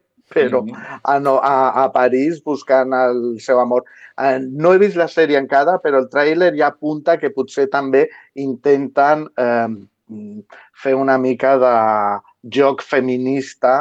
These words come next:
Speaker 1: eh, perquè no se'ls tatxi de sempre aquestes comèdies romàntiques on la dona,
Speaker 2: Sí.
Speaker 1: la seva aspiració és trobar un home, doncs li volen, intenten donar un punt més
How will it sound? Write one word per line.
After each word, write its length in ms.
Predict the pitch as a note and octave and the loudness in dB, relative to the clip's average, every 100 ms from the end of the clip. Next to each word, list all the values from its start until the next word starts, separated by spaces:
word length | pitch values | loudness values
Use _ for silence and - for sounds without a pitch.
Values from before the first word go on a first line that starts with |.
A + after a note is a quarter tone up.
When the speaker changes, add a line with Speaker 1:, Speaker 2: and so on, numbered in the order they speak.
| D#3 | -2
Speaker 1:
eh, 480 | A2 G#2+ G#2 G2+ G2 _ _ _ _ | -10 -10 -10 -10 -12 _ _ _ _
perquè 400 | - G#2+ G2 G#2 | -8 -8 -8 -10
no 380 | G#2+ G#2+ G#2+ A2 | -8 -6 -4 -6
se'ls 400 | G#2+ A#2 A2 G#2 - - - - _ _ _ _ _ _ | -2 -2 -2 -8 -16 -20 -20 -20 _ _ _ _ _ _
tatxi 400 | A#2 A2 - A#2 | -2 -2 -2 -4
de 200 | G#2 A2 G2+ F#2+ G2 _ _ _ _ _ _ _ | 2 2 2 0 -6 _ _ _ _ _ _ _
sempre 480 | - C3 A#2 A#2+ A#2 A#2 A2+ G#2+ G2 - G2+ _ _ _ _ | -2 -2 0 -2 0 2 2 0 -4 -20 -20 _ _ _ _
aquestes 440 | B2 B2+ - C3+ | -6 -6 -4 -6
comèdies 300 | D3+ C#3 C#3 | -4 2 2
romàntiques 540 | C3 C#3 C#3+ B2+ B2+ A#2+ | 4 0 0 0 -2 0
on 120 | C3 | 0
la 120 | B2 | 2
dona, 320 | B2+ C3+ C3 B2+ | 2 0 2 0
Speaker 2:
Sí. 60 | |
Speaker 1:
la 100 | A#2+ | -2
seva 200 | A#2 C3 | -2 -2
aspiració 440 | B2 - C3+ B2+ C3+ | -2 -2 -4 -4 -6
és 100 | A#2 | -8
trobar 240 | B2+ B2 B2 | -4 0 0
un 140 | C3+ | 0
home, 240 | C3 C3+ | 0 0
doncs 260 | C3 B2+ - _ - - | -2 -4 -8 _ -20 -4
li 120 | C3+ | 0
volen, 380 | C3 C3+ D3 C3+ | 2 2 0 -4
intenten 460 | C#3+ C#3+ C3 D3 | -4 -4 0 -2
donar 240 | C3+ C#3 C3+ | 0 2 2
un 160 | C3+ | 0
punt 260 | A#2+ B2+ C3 C3 | -2 -2 -2 -4
més 440 | B2 B2+ B2 - | -2 -2 -2 -14